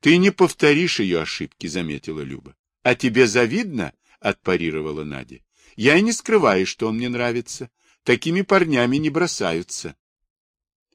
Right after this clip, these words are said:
Наташа ничего не ответила Наде, хотя упрек ее и был несправедлив. Такими парнями не бросаются.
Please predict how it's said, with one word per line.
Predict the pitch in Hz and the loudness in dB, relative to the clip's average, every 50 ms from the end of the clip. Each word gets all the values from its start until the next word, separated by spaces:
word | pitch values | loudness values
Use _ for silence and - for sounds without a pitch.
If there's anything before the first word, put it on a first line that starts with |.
| _ _ _ - - - _ | _ _ _ -20 -20 -20 _
Наташа | - 123 139 - - 190 190 - - | 0 0 2 4 4 4 4 4 0
ничего | 165 160 156 - - 160 156 175 | -2 -2 -2 -2 0 2 2 2
не | 147 120 | 2 2
ответила | 98 85 - - 80 73 - - 80 78 73 | 0 -2 -4 -6 -8 -8 -6 -8 -8 -8 -8
Наде, | 69 67 64 65 - 65 64 _ _ _ _ _ | -10 -10 -12 -14 -16 -20 -20 _ _ _ _ _
хотя | - - 107 - 135 135 131 | -2 -2 0 4 6 6 6
упрек | 120 98 - 104 110 135 147 - - | 6 4 4 6 6 6 6 4 0
ее | 156 151 151 | 0 0 0
и | 151 - 139 123 | -2 -4 -4 -6
был | 110 90 95 101 104 107 | -4 0 0 0 2 2
несправедлив. | 107 110 101 - - - 104 107 92 87 71 73 69 65 - _ _ _ _ _ _ _ _ _ _ _ _ _ _ _ _ _ _ | 0 -4 -4 -8 -8 -8 -6 -6 -6 -8 -10 -10 -14 -14 -14 _ _ _ _ _ _ _ _ _ _ _ _ _ _ _ _ _ _
Такими | _ - 92 - - - 165 196 190 | _ -4 -4 -4 0 -2 0 2 0
парнями | 180 - - 113 95 95 92 98 113 127 131 131 | 0 0 -2 -2 0 0 0 0 0 0 -2 -4
не | 123 127 | -6 -6
бросаются. | 113 113 101 98 - - - 73 73 67 65 _ - - - - | -4 -4 -6 -6 -6 -8 -6 -6 -8 -8 -10 _ -16 -16 -16 -18